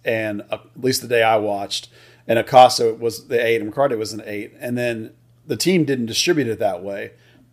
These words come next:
The team wrote, wrote it out where Acosta and Tanner were both playing a double pivot,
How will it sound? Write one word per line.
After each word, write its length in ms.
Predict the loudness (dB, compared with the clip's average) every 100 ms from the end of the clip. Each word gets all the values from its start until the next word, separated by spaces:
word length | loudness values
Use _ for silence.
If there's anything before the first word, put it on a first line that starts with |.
| -12
The 120 | -8
team 360 | 0 2 2 2
wrote, 340 | 2 0 -2 _
wrote 180 | 0 0
it 120 | 4
out 240 | 4 2 0
where 260 | -8 -8
Acosta 600 | -8 -4 0 0 0 -4
and 360 | -4 -8 -10 -12
Tanner 240 | -6 -4
were 100 | -4
both 340 | -4 -4 -4 -4
playing 440 | -8 -6 -12 -18 -20 _ _ _ _ _ _ _ _
a 60 | -6
double 280 | 0 2 0
pivot, 540 | -4 -4 0 0 -2